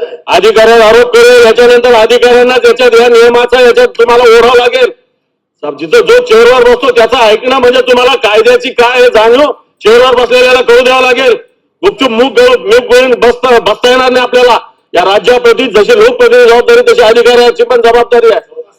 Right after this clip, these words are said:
आणि म्हणून मला असं वाटतं याच्याविषयी आपण रुलिंग द्यावं.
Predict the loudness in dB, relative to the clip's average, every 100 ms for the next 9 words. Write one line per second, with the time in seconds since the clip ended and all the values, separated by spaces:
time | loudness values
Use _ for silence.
0 | -20 _ -6 -2 0 2 2 2 0 -4
1 | -12 _ -20 -6 -2 0 0 0 2 0
2 | 2 0 0 0 2 0 2 2 2 2
3 | 2 2